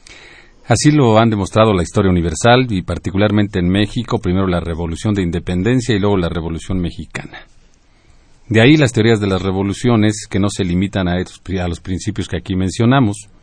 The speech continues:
Hay muchos más. Aquí solo señalamos los más importantes que han generado revoluciones en el mundo por la población que ha sido excluida.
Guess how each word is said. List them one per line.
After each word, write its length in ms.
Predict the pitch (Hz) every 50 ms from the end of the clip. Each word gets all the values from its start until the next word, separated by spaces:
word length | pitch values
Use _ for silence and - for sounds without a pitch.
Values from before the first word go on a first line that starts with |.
| _ _ - _ _ - - _ _ _
Hay 260 | - 120 127 127 131 127 - - - - - - _ - -
muchos 260 | 127 123 117 120 101
más. 380 | 92 85 73 - - - - - - - - - - - - - - - -
Aquí 260 | 113 104 - - 123
solo 220 | 113 - 127 117 104
señalamos 500 | - 95 92 90 90 98 95 98 98 90
los 140 | 87 82
más 180 | 87 90 90 -
importantes 580 | 104 101 110 110 104 - 101 95 87 107 101 -
que 80 | -
han 80 | 92 85
generado 400 | - 92 85 85 90 90 90 92
revoluciones 640 | 82 87 80 82 80 80 - - 90 85 80 78
en 80 | 95 87
el 140 | 90 95 98
mundo 320 | 110 123 127 113 90 82
por 400 | - - 92 95 101 113 - - - - - -
la 140 | 107 90
población 420 | - 90 87 82 82 - - 95 87
que 80 | 90
ha 40 | 87
sido 200 | - - 85 90
excluida. 720 | 85 - - - 98 98 107 113 104 85 78 - - _